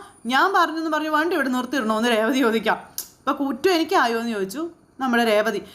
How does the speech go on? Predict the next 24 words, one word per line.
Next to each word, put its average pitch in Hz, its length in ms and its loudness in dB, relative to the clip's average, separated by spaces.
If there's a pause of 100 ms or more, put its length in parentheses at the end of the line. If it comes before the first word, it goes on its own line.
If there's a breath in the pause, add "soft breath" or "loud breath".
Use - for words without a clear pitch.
(140 loud breath)
"നിങ്ങളെന്ത് 320 320 2
ഉറങ്ങുമായിരുന്നോ? 277 680 0 (220)
പോലീസ് 311 360 0
വരും, 247 180 -2
നിങ്ങൾ 262 160 -2
വണ്ടി 294 200 0
എടുത്ത് 302 160 -2
പോവണ്ടേ?" 320 640 0 (320)
"ഞാനെന്താ 269 360 2
കള്ളനാണോ?" 277 640 0
എന്ന് 220 120 -10
ചോദിച്ചു 190 200 -10
സച്ചി 196 280 -8
അന്നേരം. 196 300 -2 (260 loud breath)
"പോലീസിനെ 294 380 2
കാണുമ്പോ 285 280 0
വണ്ടി 240 260 0
എടുത്ത് 302 180 -2
രക്ഷപ്പെടാനായിട്ട് 262 720 -2
നീ 320 100 2
എന്താ 294 160 2
ഈ - 100 4
പറഞ്ഞു 226 260 -2
വരുന്നേ? 285 420 -4